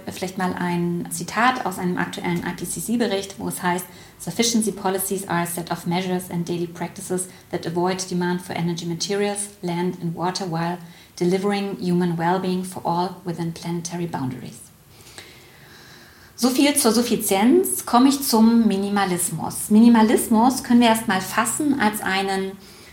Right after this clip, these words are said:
Sammelbegriff ganz unterschiedlicher Praktiken, Ästhetiken und Motivationen. Hier verweise ich auf einen ganz spannenden Reader von Heike Derwans, der auch auf der Kursplattform steht. Minimalismus kann man zum Beispiel eng verknüpfen mit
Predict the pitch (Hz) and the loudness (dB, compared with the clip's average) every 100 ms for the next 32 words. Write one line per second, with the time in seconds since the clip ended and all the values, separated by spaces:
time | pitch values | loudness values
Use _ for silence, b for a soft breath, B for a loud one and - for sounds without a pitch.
0 | B - 214 339 196 - - 147 - - | B 4 8 8 6 2 -2 -4 -8 -4
1 | - 220 330 330 - 277 320 254 214 208 | 0 4 4 4 2 4 6 4 0 0
2 | 214 202 - 208 - 233 214 180 - 220 | -2 0 -2 -4 -6 -4 -4 -4 -2 0
3 | 220 214 202 190 180 185 180 180 180 170 | 0 0 -2 -2 -4 0 -2 0 -4 -4
4 | - 170 170 165 175 175 185 214 - 185 | -4 -2 0 -2 -4 0 0 0 -2 -6
5 | - 185 185 180 175 180 180 175 170 202 | -2 -2 0 0 -2 -2 0 2 0 0
6 | 262 220 208 196 196 190 185 180 185 180 | 0 0 -2 -6 -8 -8 -8 -6 -4 0
7 | 220 233 240 B B B B - 196 185 | 0 2 0 B B B B -6 -2 0
8 | - 160 - 185 - 208 208 - 170 - | 0 -2 -6 -8 0 0 0 -4 -8 -8
9 | - 160 156 175 - - - 156 - - | -8 -6 -6 -8 -8 -6 -4 -4 -6 -12
10 | B B B B B B B B 240 277 | B B B B B B B B 8 10
11 | 226 254 - 262 262 226 220 220 196 - | 10 8 6 6 6 6 4 4 -2 -2
12 | 202 226 262 285 208 - 254 254 - 226 | -2 4 4 4 0 0 2 2 4 6
13 | 214 202 208 - | 6 4 0 -4